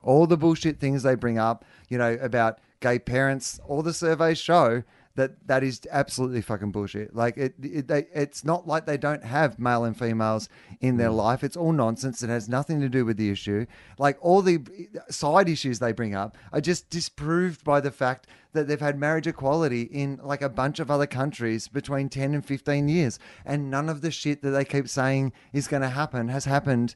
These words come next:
Speaker 1: in any of those places.
Speaker 2: Your voice isn't gonna get silenced. You can continue to be a bigot.
Speaker 1: Right.
Speaker 2: Don't worry about it. It's
Speaker 1: It's
Speaker 2: fine.
Speaker 1: fine.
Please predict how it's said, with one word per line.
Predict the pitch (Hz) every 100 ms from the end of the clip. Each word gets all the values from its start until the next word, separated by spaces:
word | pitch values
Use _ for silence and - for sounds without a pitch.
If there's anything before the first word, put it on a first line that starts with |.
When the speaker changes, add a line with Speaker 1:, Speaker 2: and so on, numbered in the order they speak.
| - - -
Speaker 1:
in | 143 139
any | 131 135
of | 120
those | 135 135
places. | - 139 147 123
Speaker 2:
Your | 135
voice | 156 165 143
isn't | 131 131
gonna | 120 120
get | 123
silenced. | - 98 98 104 101 - 110
You | 123
can | 117
continue | 110 117 127 135 143 135
to | 123
be | 92 110
a | 110
bigot. | 160
Speaker 1:
Right. | 214 208
Speaker 2:
Don't | 117 131
worry | 127 151 165
about | 113 104 98
it. | 90
It's | 92
Speaker 1:
It's | 92 120
Speaker 2:
fine. |
Speaker 1:
fine. | 147 147 180 185 151 101